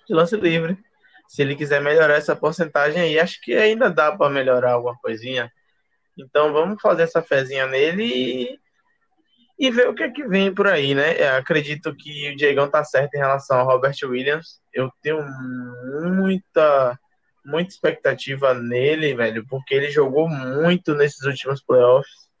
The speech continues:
Jogou em altíssimo nível e deu lampejos do que ele pode fazer, é,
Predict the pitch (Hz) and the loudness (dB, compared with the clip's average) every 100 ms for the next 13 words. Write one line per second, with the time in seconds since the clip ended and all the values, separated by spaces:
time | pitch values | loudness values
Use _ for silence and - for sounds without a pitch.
0 | _ _ _ _ 135 139 160 160 151 147 | _ _ _ _ -4 -2 0 0 -2 -8
1 | - 165 165 185 196 - 190 - 202 160 | -16 -4 2 2 0 -2 -6 -6 -6 -4
2 | 147 151 156 180 - _ _ _ _ _ | -6 -2 2 2 0 _ _ _ _ _
3 | _ - 156 175 185 180 156 180 202 220 | _ -10 -4 0 2 2 2 2 4 2
4 | - 175 190 202 180 202 202 196 190 185 | 2 2 2 0 0 -2 0 -2 2 4
5 | 190 208 - 175 190 208 220 185 147 151 | 4 2 0 2 2 2 2 2 0 0
6 | 170 196 - _ _ _ _ _ _ _ | 2 0 -2 _ _ _ _ _ _ _
7 | 123 135 131 123 123 | 2 6 6 6 6